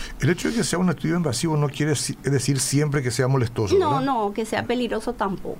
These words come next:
Speaker 1: Eh,
Speaker 2: ¿verdad?
Speaker 1: no
Speaker 2: O
Speaker 1: sé.
Speaker 2: sea que, eh, tiene sus riesgos, pero hoy día, eh, nuestros profesionales tienen ya una experiencia
Speaker 1: Claro.
Speaker 2: vasta y, y que yo sepa, no.
Speaker 1: No, las
Speaker 2: Siempre
Speaker 1: veces que
Speaker 2: se,
Speaker 1: me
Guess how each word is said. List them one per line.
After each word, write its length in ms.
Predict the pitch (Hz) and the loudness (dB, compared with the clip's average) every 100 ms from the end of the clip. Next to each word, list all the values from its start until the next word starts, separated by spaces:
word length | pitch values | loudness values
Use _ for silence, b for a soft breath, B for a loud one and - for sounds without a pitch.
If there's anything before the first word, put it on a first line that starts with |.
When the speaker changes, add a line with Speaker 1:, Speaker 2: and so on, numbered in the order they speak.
| - | -2
Speaker 1:
Eh, 40 | |
Speaker 2:
¿verdad? 340 | 101 90 98 - | 0 2 2 2
Speaker 1:
no 60 | |
Speaker 2:
O 20 | - | 0
Speaker 1:
sé. 100 | - | 0
Speaker 2:
sea 280 | - 233 240 | 2 0 0
que, 360 | 285 294 285 - 240 240 233 | -2 0 0 -2 0 0 -2
eh, 60 | - | -2
tiene 360 | 240 240 294 294 | -2 0 0 -2
sus 220 | - 254 | -4 -2
riesgos, 560 | 208 202 214 247 403 440 - | 0 0 -2 -2 -2 -2 -2
pero 460 | 226 226 247 359 - - - - | 0 0 0 -4 -6 -14 -14 -2
hoy 160 | 226 285 | 0 0
día, 560 | 180 247 330 220 - - | -2 0 0 0 -2 -6
eh, 300 | - - - - | -6 -4 -6 -4
nuestros 380 | 170 196 214 | -4 -2 -4
profesionales 800 | 208 208 214 214 190 165 196 311 - | -4 -4 -4 -4 -4 -4 -2 -4 -4
tienen 420 | 190 190 208 180 | -4 -2 0 -2
ya 300 | 170 175 175 175 - - - - | -4 -6 -6 -8 -10 -10 -8 -8
una 300 | 190 180 170 | -6 -6 -6
experiencia 640 | 156 - 180 156 165 151 190 | -6 -4 -4 -4 -6 -4 -2
Speaker 1:
Claro. 320 | 170 160 - | 0 0 0
Speaker 2:
vasta 340 | - 262 262 | 0 0 0
y, 220 | 233 202 196 B B B B - | 0 0 -4 B B B B -2
y 460 | 208 185 175 - 147 - - - | 0 2 0 -4 -8 -10 -10 -6
que 180 | 175 | -4
yo 300 | 175 175 170 - - - - - | -2 -4 -4 -8 -12 -12 -12 -6
sepa, 440 | 185 180 202 190 | -6 -2 0 0
no. 220 | 170 190 - - | 0 -4 -6 0
Speaker 1:
No, 80 | 175 | 2
las 140 | 127 | 4
Speaker 2:
Siempre 60 | 120 | 4
Speaker 1:
veces 180 | 151 165 | 2 0
que 80 | 156 | 2
Speaker 2:
se, 0 | |
Speaker 1:
me 60 | 156 | 4